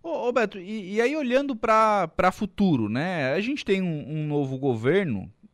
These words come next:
um novo governo federal, né, que, é, historicamente, né, já esteve na Petrobras e, e adotou uma política de preços na Petrobras diferente da que nós temos hoje, né, que é essa, essa variação juntamente com o dólar no, no barril do petróleo.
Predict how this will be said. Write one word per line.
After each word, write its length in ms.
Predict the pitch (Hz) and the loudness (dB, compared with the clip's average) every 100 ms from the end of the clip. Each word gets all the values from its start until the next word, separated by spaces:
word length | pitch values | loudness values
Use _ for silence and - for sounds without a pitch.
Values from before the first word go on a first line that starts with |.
| _ | _
um 300 | 107 104 110 | -6 -4 -2
novo 220 | 127 120 | -2 -2
governo 340 | 123 120 135 123 | -2 0 0 -2
federal, 640 | 147 127 110 120 202 151 | -4 -2 0 2 2 0
né, 280 | 104 143 160 | -4 -4 -6
que, 440 | - 123 135 127 - - - _ - | -6 -6 -4 -6 -10 -20 -20 _ -8
é, 680 | 117 117 117 113 113 - - - _ _ _ | -4 -2 -4 -4 -6 -10 -16 -20 _ _ _
historicamente, 920 | 175 - 202 202 202 175 151 170 - 151 | -6 2 6 6 6 4 4 2 0 -4
né, 160 | 175 | -2
já 100 | 147 | 0
esteve 480 | 123 - 135 170 139 | -2 -4 -4 -4 -4
na 160 | 113 117 | -6 -6
Petrobras 720 | 117 113 107 95 110 160 151 | -8 -8 -8 -6 -4 -4 -6
e, 60 | 170 | -10
e 320 | 151 156 165 | -8 -4 0
adotou 500 | 175 180 170 185 190 | 0 0 0 0 0
uma 160 | 190 185 | -2 -4
política 420 | 170 175 196 175 | -2 -4 -2 -2
de 100 | 143 | -4
preços 460 | - 147 165 175 151 | -4 -2 -2 -4 -4
na 160 | 170 | -2
Petrobras 560 | 170 165 147 131 147 160 | -2 -4 -4 0 0 0
diferente 720 | 165 - 156 143 180 - 196 - - _ | -4 0 0 0 -2 -4 -6 -10 -20 _
da 100 | 160 | -6
que 440 | 165 190 214 226 202 | -4 -2 -2 -2 2
nós 240 | 214 208 | 2 4
temos 300 | 220 226 202 | 2 2 6
hoje, 320 | 220 143 104 | 6 6 2
né, 180 | 110 151 | -4 -4
que 140 | 139 120 | -2 -2
é 20 | |
essa, 260 | 131 165 151 123 107 78 76 | 0 0 2 2 2 -2 -2
essa 260 | 107 - 135 | -2 -2 -4
variação 560 | 139 139 127 139 147 | 0 0 -2 -4 -6
juntamente 560 | 135 151 156 131 139 - | -6 -4 -4 -4 -4 -6
com 320 | 143 139 143 | -4 -2 -2
o 200 | 147 139 | -2 -2
dólar 400 | 135 135 147 156 | 2 4 4 2
no, 360 | 156 151 151 147 | 0 -4 -4 -6
no 140 | 147 | -2
barril 240 | 143 151 | 0 0
do 100 | 151 | -2
petróleo. 460 | 147 156 139 123 | -6 -6 -2 -2